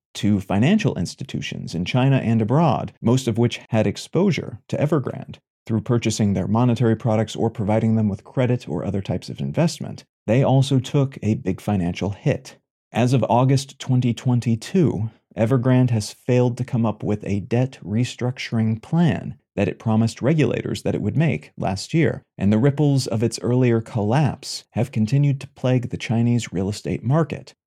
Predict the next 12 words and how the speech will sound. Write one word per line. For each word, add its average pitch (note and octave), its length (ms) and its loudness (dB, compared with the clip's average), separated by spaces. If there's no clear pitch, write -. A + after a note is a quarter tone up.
One C3 180 4
of C#3+ 100 4
the C#3 80 6
more C3+ 180 6
tangible D3 600 4
and A#2 260 2
newsworthy A#2 720 2
consequences F3 840 -4
of - 80 -6
all F3 200 2
of A2 120 -2
this - 420 -10